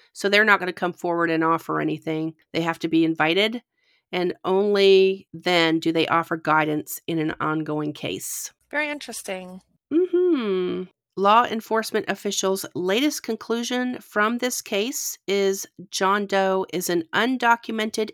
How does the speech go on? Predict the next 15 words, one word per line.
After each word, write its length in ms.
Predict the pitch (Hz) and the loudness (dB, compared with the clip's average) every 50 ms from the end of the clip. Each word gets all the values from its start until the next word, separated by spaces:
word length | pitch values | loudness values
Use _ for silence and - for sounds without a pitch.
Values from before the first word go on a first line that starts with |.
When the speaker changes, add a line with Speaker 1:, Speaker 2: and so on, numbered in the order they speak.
| - | -6
Speaker 1:
immigrant, 880 | - 190 196 190 196 196 202 208 233 294 320 311 - - - - - - _ _ _ _ _ _ - | -4 -2 -2 -2 -2 0 0 0 0 0 -2 -4 -6 -6 -6 -6 -6 -12 _ _ _ _ _ _ -2
which 200 | 226 220 214 - | -2 0 0 0
is 160 | 214 202 202 | -2 -2 -2
why 380 | 202 202 202 202 202 202 202 202 | 0 4 6 6 6 6 4 4
they 260 | 196 196 196 196 196 | 4 2 2 2 2
ha-, 220 | 196 190 208 - _ _ _ - | 0 -2 -6 -6 _ _ _ -10
they 220 | 180 185 190 190 196 | -2 2 2 4 4
have 200 | 196 190 185 180 | 2 0 0 0
never 380 | 185 185 190 202 202 214 214 | 0 0 0 0 2 0 -2
been 240 | 202 202 196 196 - | 0 0 -2 -2 0
able 320 | - 170 185 190 202 214 220 | 0 2 2 2 0 -2 -4
to 100 | - 202 | -4 -6
solve 360 | - - 196 185 190 185 190 | -6 -2 -2 -2 -2 -4 -4
this 200 | - 180 - - | -6 -6 -6 -6
case. 600 | - - 180 185 262 330 320 - - - - - | -8 -4 -4 -2 -2 -2 -2 -4 -6 -8 -10 -12